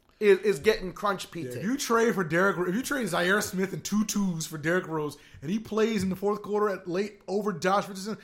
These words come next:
Speaker 2: Josh Richardson's gonna be pissed.
Speaker 1: Of course he will be
Speaker 2: And he
Speaker 1: pissed.
Speaker 2: should be.
Speaker 1: Yeah, he should be pissed.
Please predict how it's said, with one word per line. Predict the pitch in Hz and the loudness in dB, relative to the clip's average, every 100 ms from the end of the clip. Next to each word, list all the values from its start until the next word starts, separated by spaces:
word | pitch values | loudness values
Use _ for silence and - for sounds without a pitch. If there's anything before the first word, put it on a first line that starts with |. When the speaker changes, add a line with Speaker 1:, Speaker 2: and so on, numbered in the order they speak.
| - | -14
Speaker 2:
Josh | 139 220 | -12 -12
Richardson's | 220 175 127 | -12 -12 -14
gonna | 123 | -16
be | - _ - 233 | -18 _ -14 -6
pissed. | 269 180 - - _ _ | -4 -4 -8 -14 _ _
Speaker 1:
Of | - | -10
course | 311 220 | -6 -2
he | |
will | 165 160 | 0 2
be | |
Speaker 2:
And | 220 | 2
he | |
Speaker 1:
pissed. | - 170 | 0 0
Speaker 2:
should | 320 180 | 0 6
be. | 196 | 10
Speaker 1:
Yeah, | 285 | 10
he | 233 | 10
should | 285 349 | 2 0
be | |
pissed. | - 147 - | 0 -4 -8